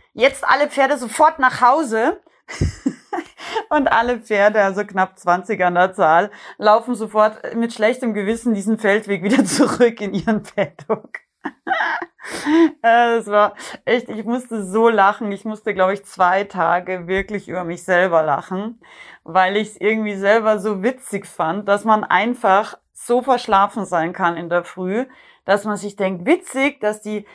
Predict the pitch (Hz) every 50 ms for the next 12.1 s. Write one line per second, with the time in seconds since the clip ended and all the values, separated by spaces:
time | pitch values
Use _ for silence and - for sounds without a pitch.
0 | _ _ - 190 214 233 269 254 113 - - 214 208 202 196 196 202 226 247 262
1 | 240 226 220 - 226 220 208 220 220 220 214 214 220 240 302 302 - - - 220
2 | 202 208 208 - - 214 - - - - - - - - 349 339 - - - -
3 | - 320 320 - - 440 415 339 370 - - 349 349 - - 415 349 - 220 240
4 | 240 - - 208 247 277 277 277 277 277 294 302 370 392 294 302 262 220 196 190
5 | 190 190 185 180 160 170 - - 196 190 196 - 170 156 160 165 160 147 - -
6 | - 180 202 220 233 233 233 254 262 254 247 247 240 269 320 370 311 233 - 196
7 | 196 175 180 175 - 160 160 - - - 339 330 - - 330 311 - 220 240 233
8 | 226 226 262 320 427 415 - - 180 165 - 180 165 160 156 156 165 165 - 165
9 | 160 160 175 202 269 _ - - - - - - - - - 202 214 214 208 208
10 | 214 190 180 208 208 214 214 214 _ _ - - 240 226 226 202 202 202 - 175
11 | 165 170 190 185 - 202 175 180 185 - - 190 180 _ - - - - _ _
12 | - -